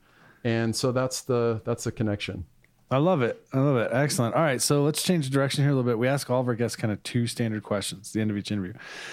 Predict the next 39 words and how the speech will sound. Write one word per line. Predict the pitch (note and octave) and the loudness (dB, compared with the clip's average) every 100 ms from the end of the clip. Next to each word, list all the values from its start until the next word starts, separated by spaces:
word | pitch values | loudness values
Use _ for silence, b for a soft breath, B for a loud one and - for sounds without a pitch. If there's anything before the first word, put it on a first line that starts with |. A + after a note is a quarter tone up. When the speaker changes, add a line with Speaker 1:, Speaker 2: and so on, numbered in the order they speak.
| B | B
Speaker 2:
First, | - D#3 E3+ D3+ | 0 2 4 2
as, | C#3+ C3+ A#2 - - C3 | 2 2 0 -4 -4 -2
as | C3+ C3 B2 | 0 2 2
a | A#2+ A#2 | 2 2
revenue | G#2 A#2 C3 C#3 C3 A#2+ | 0 0 2 4 2 2
exec | G2+ C3 A#2+ | 0 0 0
yourself | - B2+ B2 | 0 0 0
running | A2+ A2+ | 0 0
multiple | A2+ - G#2+ | 0 -2 -4
companies, | C3 A#2 G2+ F#2+ - B B B - | -2 -2 -2 -4 -10 B B B -2
that | A2 | 0
means | A2+ A2+ | 2 2
you | A2 | 2
are | A#2 | 2
a | A#2 | 0
target | A2 A2 F2+ F#2 - | 0 -2 -2 -6 -10
for | - A2 | -2 -2
prospects. | G2 G#2+ F2+ F2+ E2+ - - B B B | 0 -2 -2 -4 -6 -8 -16 B B B
And | A#2 A#2+ | 0 2
without | B2+ A#2 C3 E3+ | 2 2 0 2
a | |
referral, | F#3 E3 - D3 A#2 A#2 | 2 0 2 2 2 2
which | A#2+ - A#2+ | 0 -2 -2
I'm, | A2 A2+ | -2 0
I'm, | A#2 A#2 | 0 2
I'm | G#2+ | 2
with | A#2 - | 0 -2
you, | F#2 F#2 | -2 -2
I | |
think | - G2+ | -4 -6
we're | G2+ | -4
headed | G2+ F#2+ F2 | -2 -2 -2
back | F2+ - | -4 -4
to | F#2+ | -4
that | F2+ F2 | -2 -2
being | G2+ F2+ F2+ | -4 -2 -2
even | F2 F#2 | -2 -2
more | F2+ F2 | -2 -4
critical. | D#2 - F2+ - E2 | -6 -6 -4 -2 -4